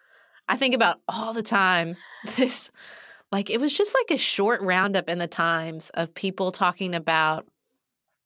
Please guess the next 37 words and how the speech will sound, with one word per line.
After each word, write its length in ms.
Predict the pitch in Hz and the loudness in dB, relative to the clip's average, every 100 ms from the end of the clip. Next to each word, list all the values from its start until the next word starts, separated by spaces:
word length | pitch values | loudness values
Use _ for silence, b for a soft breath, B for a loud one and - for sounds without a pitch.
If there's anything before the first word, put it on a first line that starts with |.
| - | -6
interactions 640 | 180 180 170 175 185 170 | -2 2 2 0 -4 -4
with 140 | 175 170 | -4 -2
their 180 | 170 165 | -2 -4
conservative 560 | 175 170 165 175 160 | -6 -2 0 0 -2
relatives. 640 | 156 170 180 214 220 214 - b b b b b b - | -2 -2 0 -2 -2 -6 -10 b b b b b b -2
And 180 | 190 185 | -2 0
somebody 460 | 208 202 202 196 | 0 2 0 0
said, 560 | 190 190 175 170 165 185 b b b | -2 2 4 4 2 -4 b b b
"I 80 | 180 | -2
had 320 | 180 196 208 | 2 2 2
this 220 | 226 220 | 2 -2
cousin, 760 | - 208 190 190 180 180 175 180 _ _ _ _ _ _ | 0 2 2 0 -2 -2 -6 -10 _ _ _ _ _ _
he 180 | 208 202 | 0 2
was 180 | 185 | 0
getting 280 | 185 190 196 | 0 2 2
in 100 | 202 | 2
with 140 | 196 185 | 0 0
the 100 | - | 0
alt-right, 680 | 170 170 175 170 170 165 - | 2 2 2 4 4 0 -2
and 140 | 175 | -6
his 400 | 160 180 170 - - | -2 -2 0 -4 -6
sister, 680 | - - - 208 - 180 165 | -4 -4 -2 -2 -2 -2 -2
I 80 | 190 | 0
think 140 | 214 | 0
it 60 | 196 | 0
was 140 | 185 | 0
his 140 | 262 | 0
sister 340 | 269 262 254 214 | 2 0 2 2
or 40 | |
another 300 | 185 185 190 | 2 2 0
female 260 | 208 185 165 | 0 -2 0
cousin, 440 | 185 170 165 156 - _ | 0 0 -2 -8 -14 _
"just 400 | - 226 226 - | 4 4 4 -2
wouldn't 340 | 180 196 180 170 | -2 -2 -2 -6
stop 380 | - 156 156 | -2 -2 -2
with 140 | 156 151 | -6 -8
him, 300 | 120 190 | -12 -12